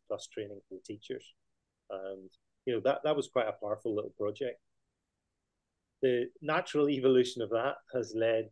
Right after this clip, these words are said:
to this work, which is looking at, um, how we actually integrate people with learning disabilities more into their communities.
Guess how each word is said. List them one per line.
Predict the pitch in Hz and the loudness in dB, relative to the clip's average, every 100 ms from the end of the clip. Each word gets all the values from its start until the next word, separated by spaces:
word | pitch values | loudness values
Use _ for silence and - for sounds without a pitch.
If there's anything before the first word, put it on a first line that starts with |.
| - | -4
to | 110 104 101 - | -2 0 -2 -2
this | 113 - | -4 0
work, | 127 110 - _ | 2 2 -2 _
which | 113 - | -8 -6
is | 107 - | -10 -6
looking | 107 107 104 98 | -8 -8 -8 -6
at, | 95 - - 117 101 | -8 -10 -16 -12 -10
um, | 98 95 _ _ _ _ _ _ - | -10 -12 _ _ _ _ _ _ 0
how | 127 123 | 4 4
we | 117 | 4
actually | 110 107 - 98 | 2 0 -4 -6
integrate | 110 113 117 104 - _ | -6 -8 -4 -4 -4 _
people | 110 104 104 | -12 -8 -6
with | 101 | -4
learning | 101 101 | -4 -6
disabilities | - _ 95 101 98 95 - 113 | -14 _ -6 -6 -6 -12 -14 -6
more | 98 101 98 | -2 0 -2
into | 95 92 | -6 -8
their | 95 - | -10 -12
communities. | 95 104 110 - | -18 -14 -16 -16